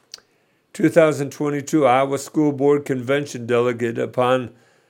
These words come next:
motion by Covington, seconded by Donnelly, it was resolved to approve the appointment of Nate Clayberg to serve as a representative at the two thousand twenty-two Iowa School Board Association Delegate Assembly.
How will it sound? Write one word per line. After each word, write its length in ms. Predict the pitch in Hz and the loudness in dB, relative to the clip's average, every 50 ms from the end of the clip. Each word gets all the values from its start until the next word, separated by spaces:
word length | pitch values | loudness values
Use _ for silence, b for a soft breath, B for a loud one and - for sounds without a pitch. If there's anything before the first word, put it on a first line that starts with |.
| b b | b b
motion 400 | - 139 139 143 - - 143 131 | -2 0 0 0 0 -2 -2 2
by 140 | 135 131 123 | 2 2 2
Covington, 640 | - - 175 175 156 147 135 113 - - 113 113 | 2 4 4 4 4 4 -2 -4 -4 -6 -8 -8
seconded 480 | 113 - - 131 127 127 139 135 131 123 | -8 -2 0 0 0 0 -2 -4 -4 2
by 140 | 127 131 127 | 4 4 4
Donnelly, 480 | 127 135 127 123 123 117 113 113 113 | 4 4 2 2 2 0 -2 -2 -4
it 100 | 104 104 | -4 -4
was 220 | 107 104 107 104 104 | -4 -6 -6 -8 -6
resolved 560 | 110 113 110 98 98 123 123 120 127 131 127 | -6 -8 -8 -4 0 2 4 4 4 2 0
to 100 | - 131 | -4 -6
approve 360 | 117 120 - 143 139 127 117 | -6 -4 -4 -4 -4 -4 -4
the 120 | 120 123 120 | -2 -2 -2
appointment 500 | 117 120 - 131 127 131 127 127 127 117 | -2 0 0 0 0 0 -2 -4 -6 -6
of 60 | 110 | -6
Nate 300 | 113 117 127 131 131 131 | -2 0 0 0 0 -2
Clayberg 680 | - 143 131 123 120 117 104 104 107 107 107 107 107 b b b b b b | -2 2 2 4 4 2 2 0 0 0 -2 -4 -6 b b b b b b
to 120 | b - 107 | b -16 -14
serve 320 | - - 139 135 131 127 123 | -6 0 2 2 2 2 0
as 160 | 120 110 117 | -2 -2 -2
a 60 | 113 | -2
representative 1200 | 110 120 131 131 - 143 127 117 110 127 131 127 123 123 120 113 113 117 113 113 110 107 107 107 b b b b b b b b | 4 4 4 4 4 -2 -6 -4 0 0 0 0 0 -2 -4 -4 -4 -4 -4 -4 -6 -8 -12 -16 b b b b b b b b
at 200 | 139 139 113 - | -6 -6 -6 -6
the 80 | 120 113 | -10 -10
two 260 | - - 156 156 147 | -4 0 2 2 2
thousand 500 | - - 143 135 135 139 120 131 123 110 | 4 4 4 6 6 4 2 -2 -8 -8
twenty-two 520 | - 139 131 127 131 123 123 139 135 127 | -6 -6 -4 -4 -6 -6 -6 -4 -2 0
Iowa 280 | 117 113 113 117 123 120 | 2 2 2 2 -2 -6
School 300 | - - - 147 135 123 | -10 -8 -6 -4 -4 -2
Board 300 | 110 113 117 113 110 107 | -2 -2 -4 -2 -2 -4
Association 800 | 107 107 - 123 113 110 107 110 110 104 107 107 104 107 101 107 | -6 -6 -8 -8 -8 -8 -6 -6 -6 -6 -6 -6 -8 -10 -14 -6
Delegate 560 | 107 123 127 131 131 120 113 95 104 95 90 | 0 2 2 4 4 2 0 -4 -8 -8 -8
Assembly. 640 | 90 90 92 - - 101 95 92 85 80 - - | -10 -14 -14 -12 -12 -10 -10 -10 -12 -16 -18 -20